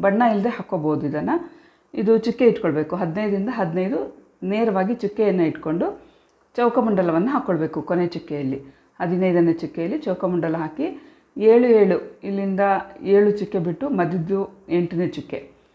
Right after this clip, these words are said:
ಇಲ್ಲೂ ಅಷ್ಟೇ, ಇಲ್ಲಿ ಏಳು ಚುಕ್ಕೆ ಬಿಟ್ಟು ಮಧ್ಯದ ಎಂಟು, ಇಲ್ಲೂ ಹಾಗೆ, ಇಲ್ಲೂ ಹಾಗೆ, ಮಧ್ಯದಲ್ಲೂ ಹಾಗೆ. ಇದನ್ನು ನಾವು ಮಾರ್ಕ್ ಮಾಡ್ಕೊಳ್ಳೋಣ.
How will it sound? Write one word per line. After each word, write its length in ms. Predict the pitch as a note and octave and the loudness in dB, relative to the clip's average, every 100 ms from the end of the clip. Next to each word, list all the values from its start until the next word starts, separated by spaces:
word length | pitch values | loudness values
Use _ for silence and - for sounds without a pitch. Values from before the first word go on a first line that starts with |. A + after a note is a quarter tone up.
| _ _ - | _ _ -2
ಇಲ್ಲೂ 240 | G3+ F#3 | 2 2
ಅಷ್ಟೇ, 380 | D3+ - E3 - | 0 -2 -10 -8
ಇಲ್ಲಿ 400 | F#3 G3+ G3+ G#3 | -2 0 2 2
ಏಳು 220 | F#3+ F#3+ | 4 2
ಚುಕ್ಕೆ 260 | F#3+ F#3+ F3+ | 0 -4 -4
ಬಿಟ್ಟು 260 | E3+ E3+ C#4 | -4 -4 -2
ಮಧ್ಯದ 340 | F3+ D#3+ F3+ | -2 0 0
ಎಂಟು, 580 | D#3+ D#3+ D3+ D4 - - _ _ G3+ | 2 0 -2 -8 -8 -18 _ _ -2
ಇಲ್ಲೂ 200 | G3+ G#3 | 0 0
ಹಾಗೆ, 500 | F3 D3+ A#3 - - - _ | 0 0 -2 -4 -14 -20 _
ಇಲ್ಲೂ 220 | - G3+ G3+ | -4 -2 0
ಹಾಗೆ, 260 | E3 A3+ D#4 - | 0 -2 -4 -6
ಮಧ್ಯದಲ್ಲೂ 460 | G#3+ F3+ F#3 E3+ D3+ | -2 0 2 0 0
ಹಾಗೆ. 240 | C#3+ C3 | -6 -8
ಇದನ್ನು 500 | - F#3+ G3 G#3 A3+ | -6 -2 -2 -2 -2
ನಾವು 220 | C4+ F3+ | 0 0
ಮಾರ್ಕ್ 340 | F3+ F#3+ F#3 F3+ | 2 0 0 -4
ಮಾಡ್ಕೊಳ್ಳೋಣ. 440 | D3 - C3+ C3+ | -8 -8 -8 -8